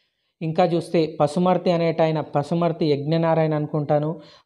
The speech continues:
పసుమర్తి వచ్చేసి నందనారి అని చెప్పేసి, తాండ్ర సుబ్రహ్మణ్యం గారు వచ్చేసి పతిత పావన అని చెప్పేసి నాటకాన్ని,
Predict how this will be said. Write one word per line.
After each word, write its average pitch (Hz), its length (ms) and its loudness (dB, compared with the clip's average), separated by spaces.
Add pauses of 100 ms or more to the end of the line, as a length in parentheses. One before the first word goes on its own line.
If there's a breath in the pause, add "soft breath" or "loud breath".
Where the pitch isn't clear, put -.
పసుమర్తి 170 480 -2
వచ్చేసి 160 440 0
నందనారి 165 760 0
అని 160 180 -2
చెప్పేసి, 156 600 -2 (680 soft breath)
తాండ్ర 170 420 0
సుబ్రహ్మణ్యం 170 760 0
గారు 165 180 2
వచ్చేసి 156 560 -4
పతిత 156 280 0
పావన 170 420 2
అని 160 220 -2
చెప్పేసి 156 340 -2
నాటకాన్ని, 151 720 -2